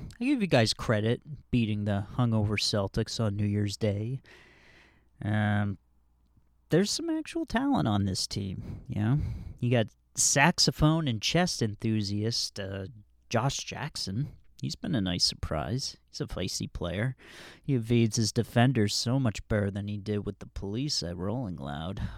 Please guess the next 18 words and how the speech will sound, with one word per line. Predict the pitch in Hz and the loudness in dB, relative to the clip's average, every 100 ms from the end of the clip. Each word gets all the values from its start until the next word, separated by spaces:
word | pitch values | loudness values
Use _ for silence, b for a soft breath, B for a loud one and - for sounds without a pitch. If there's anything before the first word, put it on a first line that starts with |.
| B B B _ - | B B B _ -10
All | 254 | -6
I | 247 | -6
gotta | 170 170 156 | -4 -4 -4
say | - 117 110 107 107 - | -4 -4 -4 -4 -6 -8
is | 107 98 - | -10 -8 6
poor | - 123 120 127 127 123 b b b b _ - | 6 6 2 4 2 0 b b b b _ -16
Derrick | - 87 71 - | -12 -12 -14 -16
Rose. | - - - - - - - - - | -16 -14 -12 -10 -10 -12 -20 -20 -16
He | - | -12
deserves | - 117 110 104 82 | -6 -4 -2 -2 -2
so | - - 69 | -4 -4 -10
much | 65 - | -12 -10
better | - 53 | -8 -8
than | - 64 | -8 -10
this. | - - - | -10 -8 -6
He | - 127 | -2 -2
must | 131 123 - 123 | 2 2 0 0
be | 120 113 | 2 2